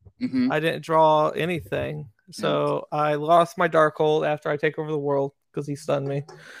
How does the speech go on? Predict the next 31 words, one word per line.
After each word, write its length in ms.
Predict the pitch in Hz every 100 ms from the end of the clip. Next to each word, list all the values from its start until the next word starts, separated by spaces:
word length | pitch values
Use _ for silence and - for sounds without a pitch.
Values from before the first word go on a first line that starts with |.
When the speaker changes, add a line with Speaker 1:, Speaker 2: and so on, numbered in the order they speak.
| -
Speaker 1:
Mm-hmm. 280 | 113 110 110 117
Speaker 2:
And 220 | 165 165
then 200 | 170 180
he 720 | 175 185 185 185 180 175 175 - _ -
killed 260 | 233 269
me 120 | 208
before 300 | 156 156 180 175
I 60 |
could 160 | - 170
draw, 480 | 180 175 175 170 147 _ _ _ _ -
uh, 380 | 156 156 156 151 -
anything 400 | - 175 160 175
out 140 | 170 165
of 80 | 165
my, 240 | 165 165
like, 400 | 165 160 156 - _
eighteen 420 | 160 165 - 175 165
card 240 | 180 175
deck 240 | 226 170 - -
that 160 | - - -
killed 280 | 220 202
him. 240 | 147 131 147 _ _ _ _ 226
Speaker 1:
Yeah. 160 | 269 -
Speaker 2:
<laughs> 60 | 427 - - 381 - - - -
Speaker 1:
Yeah. 180 | - 131 - -
Speaker 2:
So 140 | -
that 120 | 220 285
was, 160 | 247
that 180 | - 294
was 140 | 277 208
unfortunate. 760 | 185 170 175 160 160 156 -